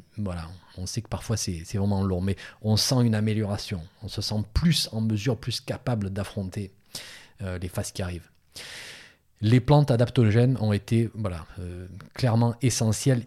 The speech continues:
dans mon expérience. Voilà. Mais comme je vous disais, euh, ne pas en prendre trop ni trop vite parce que sinon on risque, là encore, la réaction. Phase un dure aussi longtemps que nécessaire.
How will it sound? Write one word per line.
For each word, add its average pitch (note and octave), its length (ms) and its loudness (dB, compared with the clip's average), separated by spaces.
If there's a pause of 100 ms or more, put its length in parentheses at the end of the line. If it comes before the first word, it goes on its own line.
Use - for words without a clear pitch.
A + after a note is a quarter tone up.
dans A2 260 0
mon A#2+ 240 6
expérience. A2+ 800 2 (420)
Voilà. F#2 320 -6
Mais G2 100 -6
comme G#2+ 220 -2
je G#2+ 80 -2
vous G2+ 80 -2
disais, G2+ 380 -2 (600)
euh, F#2+ 240 -4
ne G#2 200 2
pas G2+ 180 0
en G#2+ 160 2
prendre G2 340 -4
trop A#2+ 300 2
ni A#2 140 2
trop A2 200 0
vite A2 220 2
parce - 180 -4
que - 80 -4
sinon G#2 380 2
on G2+ 140 2
risque, - 360 0
là F#2+ 140 -2
encore, F#2+ 280 -2
la E2+ 80 -2
réaction. G2+ 440 -4 (920)
Phase C3 360 6
un D3+ 220 10
dure C3+ 500 6 (480)
aussi C3 320 2
longtemps A2+ 320 2
que A2 120 -4
nécessaire. F#2+ 520 -4